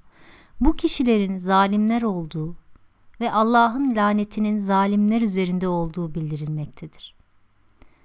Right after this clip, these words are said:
Yine ayetlerde insanların bir kısmının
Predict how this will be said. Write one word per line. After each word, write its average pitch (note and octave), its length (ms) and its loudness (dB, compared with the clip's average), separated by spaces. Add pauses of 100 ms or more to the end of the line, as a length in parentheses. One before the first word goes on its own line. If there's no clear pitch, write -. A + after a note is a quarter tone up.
(420)
Yine D4+ 300 6
ayetlerde E3+ 920 0 (280)
insanların A#3 760 0
bir C4 200 -2
kısmının E3 640 -6